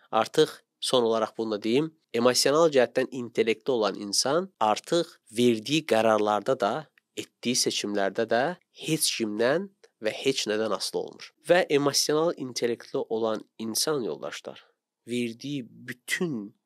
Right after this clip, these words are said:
qərarları şuurlu şəkildə, öz iradəsi ilə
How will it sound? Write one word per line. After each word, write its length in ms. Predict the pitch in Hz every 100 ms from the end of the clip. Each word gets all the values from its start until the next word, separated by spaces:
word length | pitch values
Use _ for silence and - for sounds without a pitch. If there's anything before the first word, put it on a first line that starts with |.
| _
qərarları 800 | 101 101 95 98 101 117 139 151 _ _ _ _ _
şuurlu 680 | - - - - 120 113 127
şəkildə, 560 | - 135 - 143 151 170 180 _ _ _ _ _ _ -
öz 260 | 127 123 -
iradəsi 720 | 135 139 135 135 127 - 151
ilə 200 | 151